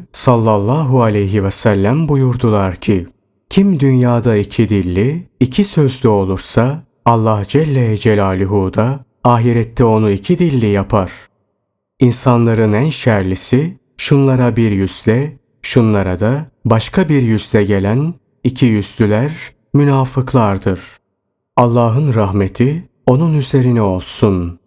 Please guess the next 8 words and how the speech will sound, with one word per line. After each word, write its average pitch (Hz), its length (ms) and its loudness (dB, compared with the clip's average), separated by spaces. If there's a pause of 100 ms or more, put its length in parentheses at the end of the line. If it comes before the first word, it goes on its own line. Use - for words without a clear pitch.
Bir 110 280 2
defasında 104 920 -2 (180)
Hasan-ı 151 580 0
Basri 147 440 -2
Hazretlerine 113 1000 0 (240)
bir 185 220 0
kısım 110 380 0
insanlar, 101 600 0